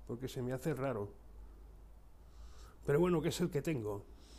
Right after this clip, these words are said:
Es el que hay, megatrends punto net, os dejo el enlace y lo comprobáis. Efectivamente aparece ciento treinta por ciento y no está corregido ni nada, es una evolución del porcentaje de deuda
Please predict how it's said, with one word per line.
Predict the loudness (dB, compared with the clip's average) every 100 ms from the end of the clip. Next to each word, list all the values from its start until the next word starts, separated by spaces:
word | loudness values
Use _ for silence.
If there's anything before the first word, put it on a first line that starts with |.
| -16 -16 -16 -16 -16 -16 -14 -12 -12 -12 -10 -4
Es | -2 0
el | 0 2
que | 2
hay, | 4 6
megatrends | 4 4 2 0 2 2 0
punto | 0 0 2 0
net, | 2 0
os | 4
dejo | 4 6
el | 2
enlace | 2 -2 -2 -4 -4 -8 -18 -18 -16 -16 -14 -4
y | 0
lo | 0
comprobáis. | -2 -2 0 0 0 -6 -14 -10
Efectivamente | -4 -4 -2 -2 -2 0 0
aparece | 0 -2 -2 -4
ciento | -2 -2 -2
treinta | -2 -2 -2
por | -2 -4
ciento | -2 -2 -2 -8 -10 -16 -16 -8
y | -2 2
no | 2
está | 2 0
corregido | -2 -2 0 2 2
ni | 2
nada, | 0 -2 -2
es | -6 -4
una | -2 -2 -4 -8 -14 -20 -10 -4
evolución | -2 -2 -4 0 0 0
del | 0 0 0 -2
porcentaje | -4 -4 -2 -2 -2
de | -2
deuda | 2 4 4 2